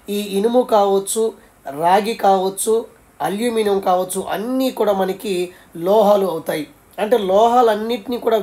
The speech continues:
వేడి చేస్తే వ్యాకోచం చెందుతాయి అని మనం చెప్పొచ్చు. ఇదే జనరలైజేషన్. కాబట్టి పరస్పర సంబంధం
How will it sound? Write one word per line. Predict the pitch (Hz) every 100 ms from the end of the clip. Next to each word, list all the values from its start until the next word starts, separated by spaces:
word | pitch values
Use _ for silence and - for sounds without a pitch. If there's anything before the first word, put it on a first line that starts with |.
| 180
వేడి | 196 208 -
చేస్తే | 208 202 214 277 - - _ - 139
వ్యాకోచం | 160 190 196 226 226 220
చెందుతాయి | - 190 208 208 202 202
అని | 196 247 180 190 - _ -
మనం | 190 208 202
చెప్పొచ్చు. | 180 - 180 - 190 170 208 156
ఇదే | 160 190 151
జనరలైజేషన్. | 165 165 170 160 160 151 175 151 - -
కాబట్టి | 160 170 175 233 247 - - - -
పరస్పర | 196 226 247 - 240 226 -
సంబంధం | 202 208 202